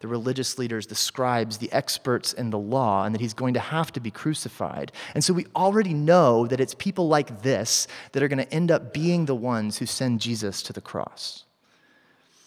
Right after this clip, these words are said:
Secondly, Luke tells us this guy's motivation. He says he's there to test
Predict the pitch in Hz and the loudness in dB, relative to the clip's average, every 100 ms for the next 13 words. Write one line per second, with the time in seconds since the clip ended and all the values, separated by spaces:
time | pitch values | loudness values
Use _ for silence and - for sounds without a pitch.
0 | - - - - 262 226 151 131 135 185 | -20 -8 -2 4 6 6 4 4 2 0
1 | - - 170 180 - - - _ _ _ | -2 -4 0 2 2 -2 -4 _ _ _
2 | _ - - 165 170 147 156 151 175 220 | _ -10 -2 2 4 6 4 4 4 2
3 | - - - _ _ _ _ _ _ _ | 0 -6 -16 _ _ _ _ _ _ _
4 | _ _ _ _ _ _ _ _ _ _ | _ _ _ _ _ _ _ _ _ _
5 | - - 147 147 196 147 - - 160 - | -14 -8 -4 0 0 -2 -4 -2 -2 -2
6 | - | -6